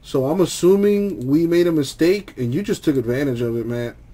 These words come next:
So good job striking, uh, when the iron was hot, catching us, uh, on that mistake there. So good for you. Good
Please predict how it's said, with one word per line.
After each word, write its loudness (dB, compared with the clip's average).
So -2
good 2
job 0
striking, -2
uh, -4
when -4
the -4
iron -2
was -2
hot, -4
catching 0
us, 0
uh, -2
on -2
that 0
mistake -4
there. -4
So -12
good -2
for -6
you. -4
Good -2